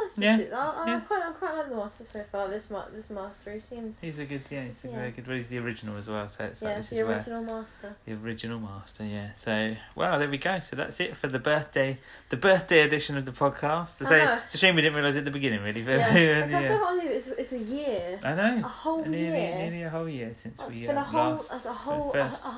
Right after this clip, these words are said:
Speaker 1: Oh, almost year.
Speaker 2: It is. We've come a long way, I think, a long
Speaker 1: Yeah,
Speaker 2: way
Speaker 1: we,
Speaker 2: from
Speaker 1: we
Speaker 2: our very
Speaker 1: record-
Speaker 2: short,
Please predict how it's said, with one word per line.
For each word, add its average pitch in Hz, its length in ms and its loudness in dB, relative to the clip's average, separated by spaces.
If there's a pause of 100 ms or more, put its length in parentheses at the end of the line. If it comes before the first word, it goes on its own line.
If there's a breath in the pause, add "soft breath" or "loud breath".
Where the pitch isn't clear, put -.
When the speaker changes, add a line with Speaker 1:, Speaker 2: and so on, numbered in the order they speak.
(100)
Speaker 1:
Oh, 302 120 2 (140)
almost 277 500 -6
year. 208 400 -4
Speaker 2:
It 147 120 -4
is. 170 540 -2
We've 131 180 -8
come 143 140 0
a 139 60 2
long 185 240 2
way, 131 260 -2 (100)
I - 60 -16
think, 113 320 -14
a 120 60 -4
long 135 200 -2
Speaker 1:
Yeah, 120 140 2
Speaker 2:
way 107 160 0
Speaker 1:
we, - 60 -2
Speaker 2:
from 123 120 -2
Speaker 1:
we 120 60 4
Speaker 2:
our 120 60 4
very 135 220 6
Speaker 1:
record- 311 120 4
Speaker 2:
short, - 440 0